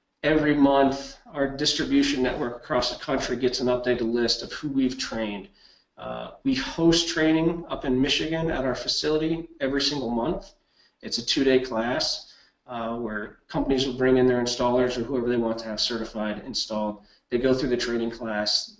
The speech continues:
their name gets put on the list and gets sent out so they can start bidding on national projects or local projects, things like that.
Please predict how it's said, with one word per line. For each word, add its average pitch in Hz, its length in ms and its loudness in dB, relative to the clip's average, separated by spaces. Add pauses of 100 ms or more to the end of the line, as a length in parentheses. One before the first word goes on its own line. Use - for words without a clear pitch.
their 117 400 0
name 120 240 2
gets 120 140 0
put - 180 -8
on 107 60 -6
the 107 140 -4
list 107 220 -4
and 104 100 -10
gets 104 200 -6
sent 95 220 -6
out 90 200 -8
so - 160 -10
they 104 140 -10
can 104 140 -14
start - 320 -8
bidding 107 200 -10
on 104 160 -8
national 98 380 -6
projects 110 840 -8
or 98 220 -16 (260)
local 113 220 -8
projects, - 560 -12
things 104 160 -18
like 92 140 -18
that. 90 220 -12